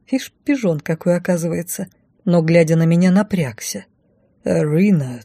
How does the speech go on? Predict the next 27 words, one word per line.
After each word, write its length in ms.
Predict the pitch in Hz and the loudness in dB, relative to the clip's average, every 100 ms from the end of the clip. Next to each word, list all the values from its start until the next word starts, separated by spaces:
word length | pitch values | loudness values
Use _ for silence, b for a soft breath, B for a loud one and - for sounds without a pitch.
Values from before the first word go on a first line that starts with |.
| _ | _
ты 140 | 160 | -4
меня 280 | 151 151 156 | -2 -2 -4
пугаешь», 760 | - 240 226 151 127 - - - _ - | -6 -4 -2 -4 -6 -12 -16 -20 _ -2
прокомментировал 800 | 175 170 170 170 160 170 165 | -2 2 0 0 2 2 4
он 160 | 165 160 | 2 2
мой 160 | 160 165 | -2 -2
оскал. 420 | 170 - 139 110 _ _ _ - | -6 -10 -10 -12 _ _ _ -12
«Тссс». 540 | - - - - - - _ _ _ _ _ _ | -10 -8 -8 -10 -12 -18 _ _ _ _ _ _
Я 180 | 170 165 | -2 2
ещё 280 | 156 - 180 | 2 0 -4
и 40 | |
палец 520 | 160 - 156 131 131 147 | -4 -4 -6 -4 -10 -8
к 40 | |
губам 420 | 160 180 151 135 | -2 0 0 -4
приложила. 640 | - 156 160 156 151 135 - _ _ _ _ _ - | -4 0 0 -2 -4 -8 -14 _ _ _ _ _ 0
«Тео, 480 | 233 247 202 156 - _ _ _ _ | 2 2 0 -6 -16 _ _ _ _
сегодня 680 | - 190 170 175 240 240 202 | -2 2 2 4 2 2 2
мы 140 | 180 | 2
будем 320 | 170 208 208 | 2 2 2
изображать 600 | 185 175 170 175 185 233 | 2 0 0 0 -2 -2
бурную 560 | 190 165 233 226 180 175 | -2 0 2 2 2 0
страсть 540 | - - 185 240 - | -4 -4 -2 -2 -4
во 120 | 170 175 | -4 -4
всех 380 | - 233 254 | -4 -4 -2
её 220 | 214 208 240 | 0 0 0
проявлениях, 920 | 240 240 226 208 185 151 156 - - | 0 0 0 -2 -2 -6 -12 -20 -18
понял?» 380 | - 285 254 170 | -2 0 0 -8